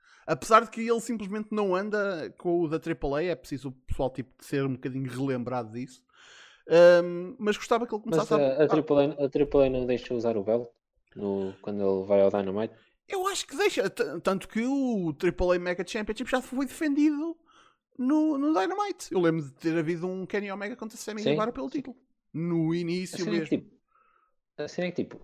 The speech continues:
Speaker 2: os gajos, a triple A tem o seu belt principal no Omega,
Speaker 1: Sim.
Speaker 2: que é, tipo, das maiores estrelas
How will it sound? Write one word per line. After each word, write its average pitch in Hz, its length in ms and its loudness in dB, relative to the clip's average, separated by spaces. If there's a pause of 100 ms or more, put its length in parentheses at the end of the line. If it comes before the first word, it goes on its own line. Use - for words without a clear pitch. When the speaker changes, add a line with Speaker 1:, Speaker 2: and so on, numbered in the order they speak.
Speaker 2:
os 127 80 -2
gajos, 170 300 -2
a 117 320 -4
triple 139 320 0
A - 20 -2
tem 147 240 -2
o 135 80 0
seu 131 240 -2
belt 127 280 2
principal 135 760 -4 (640)
no 123 140 0
Omega, 98 480 2 (340)
Speaker 1:
Sim. 95 200 -12
Speaker 2:
que 104 60 0
é, - 20 -4
tipo, 107 260 -4
das 107 120 2
maiores 120 280 -2
estrelas 143 480 4